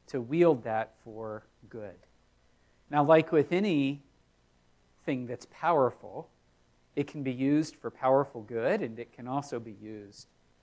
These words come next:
for powerful evil. And so it's incumbent on us as people of faith to wield this tool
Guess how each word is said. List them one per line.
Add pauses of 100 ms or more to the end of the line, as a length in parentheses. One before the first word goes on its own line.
(340)
for
powerful
evil. (1300)
And
so
it's
incumbent
on
us
as
people
of
faith (720)
to (360)
wield
this (1500)
tool